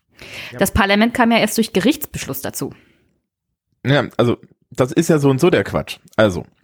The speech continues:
Speaker 1: im britischen System ist das Parlament f-, das Volk. Das ist wie in Deutschland, ja. Also der Bundestag ist die
Speaker 2: Repräsentative
Speaker 1: Volksvertretung.
Speaker 2: Demokratie, ja.
Speaker 1: Ja, so. Ähm, es gibt, es gibt,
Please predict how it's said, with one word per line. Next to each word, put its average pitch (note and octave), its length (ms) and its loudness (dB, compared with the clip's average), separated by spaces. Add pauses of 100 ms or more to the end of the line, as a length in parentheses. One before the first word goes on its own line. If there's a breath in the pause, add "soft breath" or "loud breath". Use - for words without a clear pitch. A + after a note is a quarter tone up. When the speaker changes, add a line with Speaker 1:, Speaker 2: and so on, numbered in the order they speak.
(720)
Speaker 1:
im C3+ 160 2
britischen F#3+ 440 2
System D#3+ 500 2
ist - 260 0
das E3+ 140 0
Parlament B2+ 760 -2 (180)
f-, - 260 -18
das - 460 -4
Volk. B2+ 380 2
Das A#2+ 140 0
ist D#3+ 140 0
wie F3 80 4
in E3+ 200 2
Deutschland, G2 600 0
ja. A2+ 200 2
Also B2 180 0
der - 120 2
Bundestag A3 220 2 (260)
ist D#3 60 -4
die G#3+ 60 -2
Speaker 2:
Repräsentative G3+ 180 0
Speaker 1:
Volksvertretung. F#3 640 -2
Speaker 2:
Demokratie, F3+ 200 -8 (560 soft breath)
ja. B2 220 2
Speaker 1:
Ja, D#2+ 60 -6 (360 soft breath)
so. C#3 300 0 (340 loud breath)
Ähm, C#3+ 260 2
es - 240 -2
gibt, - 300 -2 (240)
es - 160 -2
gibt, - 280 -8